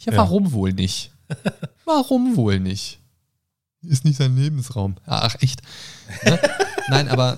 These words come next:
Speaker 1: aber, aber weißt du, was ich meine?
Speaker 2: Ja.
Speaker 1: Und, und das, was, und es gibt ja, ich finde, so diese bei diesen mythischen Kreaturen, Bestien, Legenden, Kreaturen, wie auch immer man's nennen möchte jetzt,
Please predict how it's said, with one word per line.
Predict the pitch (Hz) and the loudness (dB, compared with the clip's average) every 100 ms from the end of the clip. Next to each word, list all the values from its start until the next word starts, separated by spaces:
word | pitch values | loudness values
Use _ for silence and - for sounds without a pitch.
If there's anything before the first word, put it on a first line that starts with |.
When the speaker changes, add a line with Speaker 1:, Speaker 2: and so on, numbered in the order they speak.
| - - _ - _ - | -10 -20 _ -16 _ -2
Speaker 1:
aber, | 131 127 | 0 2
aber | 127 | 0
weißt | 135 196 | 0 -2
du, | 180 | -2
was | 156 | -2
ich | 143 | 0
meine? | 120 135 226 208 | 0 2 0 0
Speaker 2:
Ja. | 127 123 - _ _ _ | 0 -2 -8 _ _ _
Speaker 1:
Und, | 127 131 - | 0 0 -4
und | 120 | 0
das, | 147 - | 0 2
was, | 175 170 - - _ _ _ _ _ _ _ - | 0 0 -4 -10 _ _ _ _ _ _ _ 0
und | 127 | 0
es | 127 | 0
gibt | 175 - | -2 -2
ja, | 185 175 | 0 0
ich | 147 - | -2 -2
finde, | 156 147 | 0 2
so | 135 | 0
diese | 127 123 123 120 123 - _ _ _ _ | 0 2 2 0 -4 -8 _ _ _ _
bei | 120 | -2
diesen | 117 113 113 117 - | 0 2 0 -2 -6
mythischen | 135 127 170 175 139 131 | -8 0 0 0 -2 -4
Kreaturen, | - 113 - - 180 175 151 | 0 0 0 0 0 2 0
Bestien, | 127 139 - - 135 131 127 127 127 | 0 0 -2 -2 0 2 2 0 -2
Legenden, | 107 113 120 160 151 139 135 131 131 131 - | -2 0 2 0 0 0 2 2 2 0 -4
Kreaturen, | - - 120 - 127 117 | -6 -2 0 0 0 0
wie | 120 | 0
auch | 127 | 0
immer | 127 | 0
man's | 113 110 | 0 0
nennen | 113 147 | 0 0
möchte | 143 127 131 | 0 0 0
jetzt, | 127 127 - | 0 0 -6